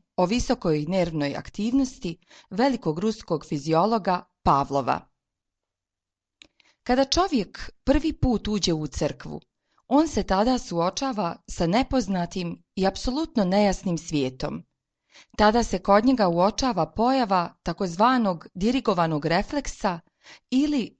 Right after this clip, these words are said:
refleksa o čemu je riječ. Po učenju Pavlova, čovjek kompletno analizira samoga sebe, aktivira se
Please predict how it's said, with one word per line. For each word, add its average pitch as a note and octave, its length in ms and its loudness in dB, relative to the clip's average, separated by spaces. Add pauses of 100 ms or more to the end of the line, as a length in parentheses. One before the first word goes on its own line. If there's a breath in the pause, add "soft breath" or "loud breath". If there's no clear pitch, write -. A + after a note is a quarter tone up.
refleksa A3 760 2 (180)
o G3 100 2
čemu G3 360 4
je F3+ 160 2
riječ. - 520 -4 (1040)
Po G#3 120 2
učenju C#4+ 500 0
Pavlova, D#3+ 640 2 (300)
čovjek - 460 0
kompletno B3 600 0
analizira G3 640 0
samoga E3+ 500 0
sebe, F#3+ 500 -2 (440)
aktivira A3+ 640 2
se F#3 320 -4